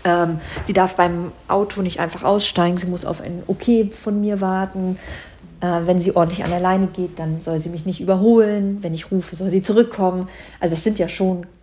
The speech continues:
Grenzen und Regeln, die sie aber, bin ich sehr, sehr fest von überzeugt, gut gelernt hat, positiv gelernt hat und damit überhaupt keinen Stress entwickelt.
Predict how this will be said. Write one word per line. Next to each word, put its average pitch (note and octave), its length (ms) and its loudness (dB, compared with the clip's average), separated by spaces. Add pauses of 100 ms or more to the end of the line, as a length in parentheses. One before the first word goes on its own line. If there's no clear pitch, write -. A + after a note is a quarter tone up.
(160)
Grenzen F#3+ 520 -2
und D3+ 200 -8
Regeln, B3+ 720 4 (800)
die F3+ 80 2
sie E3+ 180 0
aber, D#3+ 480 2 (920)
bin E3+ 140 -2
ich D#3+ 120 -6
sehr, G#3+ 240 4
sehr F#3+ 160 2
fest - 320 -2
von D3+ 160 -4
überzeugt, C#3+ 640 -6
gut B3 280 2
gelernt G3 440 2
hat, F#3+ 340 -6
positiv A3 580 0
gelernt E3 300 0
hat D#3 120 -10
und D#3 120 -8
damit C#3+ 300 -2
überhaupt F3+ 320 -4
keinen D#3+ 160 -6
Stress - 400 -4
entwickelt. - 520 -12